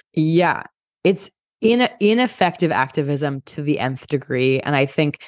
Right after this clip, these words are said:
that dogmatism is exactly what people look at when I tell somebody that I'm vegan. They're like, "Yeah, I've been vegan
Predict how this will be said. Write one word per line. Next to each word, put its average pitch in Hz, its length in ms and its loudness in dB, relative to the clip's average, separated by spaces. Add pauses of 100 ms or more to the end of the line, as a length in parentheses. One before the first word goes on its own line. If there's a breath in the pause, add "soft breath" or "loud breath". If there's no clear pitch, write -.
(140 loud breath)
that 151 300 0
dogmatism 156 680 2
is 156 160 0
exactly 135 500 -4
what 151 140 0
people 151 300 -2
look 139 180 -2
at 160 140 2
when 151 100 -2
I 135 100 -2
tell 127 280 -4
somebody 143 360 0
that 139 140 2
I'm 131 160 -2
vegan. 135 200 -4
They're 160 60 0
like, 156 120 -2
"Yeah, 269 80 -2
I've 208 60 0
been - 80 2
vegan 165 120 0